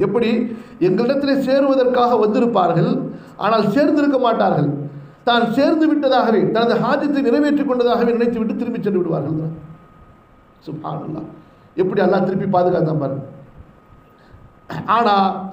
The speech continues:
அதே நாள்ல ரசூல் ஸல்லல்லாஹு அலைஹி வஸல்லம் தொழுகையெல்லாம் நடத்தியிருக்கிறாங்க, அங்கெல்லாம் அவங்களுக்கு அந்த சந்தேகமே இல்லை. குர்ஆன் இறங்கி இருக்கிறது, குர்ஆனை ஓதி காட்டினார்கள், ஏற்கனவே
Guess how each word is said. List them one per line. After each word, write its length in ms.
அதே 220
நாள்ல 360
ரசூல் 220
ஸல்லல்லாஹு 260
அலைஹி 120
வஸல்லம் 340
தொழுகையெல்லாம் 480
நடத்தியிருக்கிறாங்க, 520
அங்கெல்லாம் 320
அவங்களுக்கு 400
அந்த 120
சந்தேகமே 640
இல்லை. 160
குர்ஆன் 360
இறங்கி 300
இருக்கிறது, 420
குர்ஆனை 320
ஓதி 220
காட்டினார்கள், 540
ஏற்கனவே 420